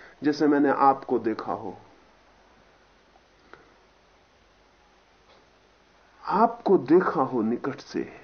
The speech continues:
जाना हो, पहचाना हो, और फिर कोई मुझे सिर्फ आपका नाम बता दे और नाम को ही परिचय बता दे,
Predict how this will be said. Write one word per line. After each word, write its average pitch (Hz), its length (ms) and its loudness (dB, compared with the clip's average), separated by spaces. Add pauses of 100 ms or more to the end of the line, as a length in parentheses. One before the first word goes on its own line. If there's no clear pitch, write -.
(2250)
जाना 139 380 2
हो, 123 220 0
पहचाना 117 500 -4
हो, - 280 -10 (1160)
और 226 100 6
फिर 277 160 2
कोई 247 200 4
मुझे 214 260 4
सिर्फ - 280 2
आपका 165 260 4
नाम 143 260 6
बता 107 260 0
दे - 180 -12 (3750)
और 190 160 6
नाम 202 380 6
को 220 120 8
ही 214 140 6
परिचय 170 420 4
बता 110 320 -2
दे, 104 120 -10